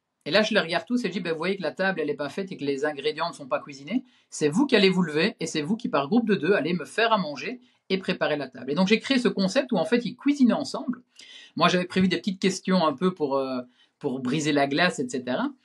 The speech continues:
Et en fait, ce qui s'est passé, il y a eu deux choses. La première, c'est qu'il y a une question qui a été assez deep. Moi, j'adore les questions un peu profondes et, et où on va dedans. C'était, « Si tu devais inventer une machine à remonter le temps, est-ce que tu irais dans le futur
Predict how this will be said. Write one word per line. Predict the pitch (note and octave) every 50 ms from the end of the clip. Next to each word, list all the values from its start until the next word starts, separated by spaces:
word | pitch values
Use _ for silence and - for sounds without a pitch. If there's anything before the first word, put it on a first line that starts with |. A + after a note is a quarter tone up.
| _ _ _ - - _ _ _ _ _ -
Et | F3 F#3
en | F#3+
fait, | F#3 C#4+ D#4+ D#4+
ce | -
qui | - A#3 -
s'est | - G#3+ G3+
passé, | - F3 - - D4
il | D4
y | F3
a |
eu | D3
deux | C#3+ E3+ F#3+
choses. | F#3 - A3 C4+ E4+ C#4 A3
La | E3 D#3+
première, | - - E3 E3 F#3+ A#3 C#4 E4+ E4+ - - _ _ _ _ _ _ _ _
c'est | - - F#3
qu'il | - G3
y | G3+
a |
une | G3 F#3+
question | G3 G3 G3+ - D4 E4+
qui | C#4+ -
a | E3+
été | - - F3 F3 F3 - - _ -
assez | F3 F3+ - - E3+
deep. | D3+ D#3 F#3 B3 B3 - -
Moi, | - D3 D3+
j'adore | C#3 C#3 C3+ D#3+ D#3
les | D3 C#3 B2+
questions | C#3 C3 - - D3 C3+
un | B2+
peu | B2+ C#3+ B2
profondes | - - C3+ B2 - D#3 D#3 D#3+ D3
et, | C3 B2+ B2 A#2+ - G2
et | F#2+ C3+
où | C3 C#3
on | C3+ B2+
va | C3 B2+
dedans. | - G#3 B3+ B3+
C'était, « | - F#3+ D3+ - A3+ B3 B3+ A#3+
Si | - - - F#3
tu | - G3+
devais | F3 E3+ F#3+ A#3+
inventer | A#3+ G3 G3 F#3+ - A3
une | F#3 F3
machine | F3+ F#3 - - G3+
à | F3
remonter | - D3+ E3 G3 F#3+ F#3+ F#3
le | D#3+ C#3
temps, | - G3 A3 B3
est-ce | B3 - -
que | - D#3
tu | - - E3
irais | D#3+ F3+ G3+
dans | F#3+ C#3
le | C3+ -
futur | - - - G3 - - A3+ C4 D#4+